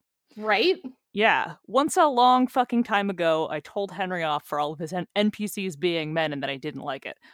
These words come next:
Speaker 2: I wasn't woke yet, and let's be real, I'm still working on it. So I was just like, "Sucks that your game's such a sausage fest," which, you know, got the point across.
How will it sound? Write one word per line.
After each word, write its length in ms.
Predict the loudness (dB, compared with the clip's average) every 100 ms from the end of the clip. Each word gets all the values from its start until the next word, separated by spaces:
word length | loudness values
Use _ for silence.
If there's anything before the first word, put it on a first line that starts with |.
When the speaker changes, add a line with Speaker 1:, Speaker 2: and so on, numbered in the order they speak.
| -8
Speaker 2:
I 60 | -2
wasn't 340 | -2 -2 0
woke 220 | 4 4 2
yet, 180 | -2 -2
and 40 | -6
let's 140 | -10
be 100 | -12
real, 220 | -10 -6
I'm 100 | -6 -6
still 220 | -10 -10
working 360 | -12 -14 -14
on 180 | -12 -12
it. 100 | -14
So 120 | -6
I 100 | -4
was 160 | -4 -6
just 240 | -8 -8 -8
like, 200 | -8 -2
"Sucks 260 | -4 -2
that 120 | -6
your 120 | -4 -2
game's 240 | 0 0
such 160 | -2 -6
a 60 |
sausage 480 | -2 0 0 -2 -4
fest," 360 | 0 0 -4 -16 -20 -20 -8
which, 320 | 0 2 0 -12 -18 -20 _ -4
you 140 | 0
know, 240 | 2 2 -2 _
got 140 | 0 0
the 60 |
point 200 | 2 -2
across. 300 | 2 0 2